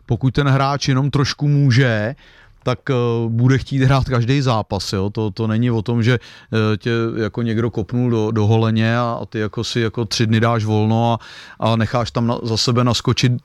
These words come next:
někoho jinýho, kdo se náhodou chytne a bude hrát, bude hrát místo tebe potom. Takže já si myslím, že ty hráči, pokud jenom trošku můžou, tak, eh, tak prostě bojujou o to svoje místo a ve Slávii to nebude, nebude vůbec jako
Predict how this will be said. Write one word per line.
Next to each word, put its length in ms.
někoho 340
jinýho, 400
kdo 140
se 160
náhodou 380
chytne 460
a 120
bude 240
hrát, 340
bude 240
hrát 300
místo 280
tebe 240
potom. 300
Takže 340
já 120
si 120
myslím, 240
že 60
ty 140
hráči, 480
pokud 320
jenom 220
trošku 320
můžou, 400
tak, 180
eh, 420
tak 220
prostě 380
bojujou 540
o 40
to 140
svoje 240
místo 480
a 260
ve 100
Slávii 420
to 120
nebude, 580
nebude 320
vůbec 380
jako 340